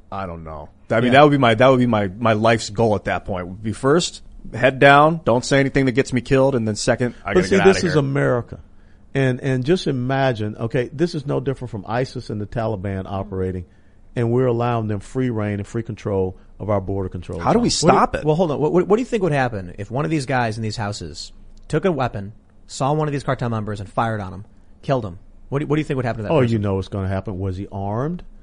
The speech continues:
Speaker 3: Was it an unarmed person? How do you know he was a cartel member? What have you?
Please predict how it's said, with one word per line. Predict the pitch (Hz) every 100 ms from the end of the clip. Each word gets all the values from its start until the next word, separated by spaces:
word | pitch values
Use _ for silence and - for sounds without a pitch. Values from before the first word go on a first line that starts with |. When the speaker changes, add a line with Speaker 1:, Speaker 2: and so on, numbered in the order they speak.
| - - -
Speaker 3:
Was | 107 98
it |
an | 95
unarmed | 95 117 131 131 123
person? | 139 143 143
How | 135 135
do |
you | 131
know | 127 127
he | 123
was | 117
a | 110
cartel | 117 104 - 113
member? | 101 95
What | 92 98
have |
you? | 123